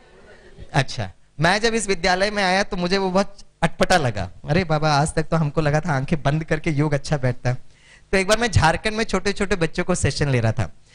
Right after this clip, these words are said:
मैंने कहा, "बच्चों बताइए, right,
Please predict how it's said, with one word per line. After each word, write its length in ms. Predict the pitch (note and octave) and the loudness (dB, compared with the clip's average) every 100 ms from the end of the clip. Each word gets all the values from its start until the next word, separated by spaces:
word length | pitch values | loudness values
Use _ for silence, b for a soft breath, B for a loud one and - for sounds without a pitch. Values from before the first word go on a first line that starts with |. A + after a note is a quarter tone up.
| B B | B B
मैंने 140 | G#3 | 2
कहा, 120 | C4+ | 2
"बच्चों 300 | G#3 G3 C4+ G#3 | 2 0 0 0
बताइए, 500 | - G3 D3+ E3 A3+ - _ _ _ _ _ _ - | 2 2 2 -2 -6 -16 _ _ _ _ _ _ -2
right, 380 | C#3 F3+ F#3 | 0 2 0